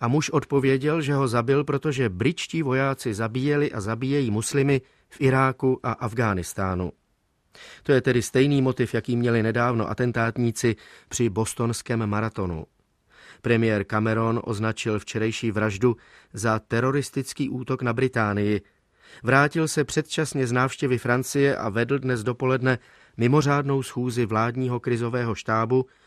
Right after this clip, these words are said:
za účasti ministrů vnitra a obrany a šéfů zpravodajských služeb. „Nikdy neustoupíme před jakoukoliv formou teroru či terorismu,“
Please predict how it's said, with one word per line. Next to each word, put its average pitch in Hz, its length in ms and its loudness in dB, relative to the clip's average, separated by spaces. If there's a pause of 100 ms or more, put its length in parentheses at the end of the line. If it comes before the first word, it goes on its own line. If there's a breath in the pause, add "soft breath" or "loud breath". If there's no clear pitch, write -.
(300 loud breath)
za 127 140 0
účasti 139 500 -2
ministrů 120 460 0
vnitra 120 380 -2
a - 180 -6
obrany 131 480 2 (320 loud breath)
a 107 140 -2
šéfů 123 540 -2
zpravodajských 117 800 -2
služeb. 98 400 -4 (1200 loud breath)
„Nikdy 160 340 2
neustoupíme 135 840 2
před 117 260 -2
jakoukoliv 143 580 0
formou 127 380 -2
teroru 135 400 -2
či 135 160 -6
terorismu,“ 107 600 -2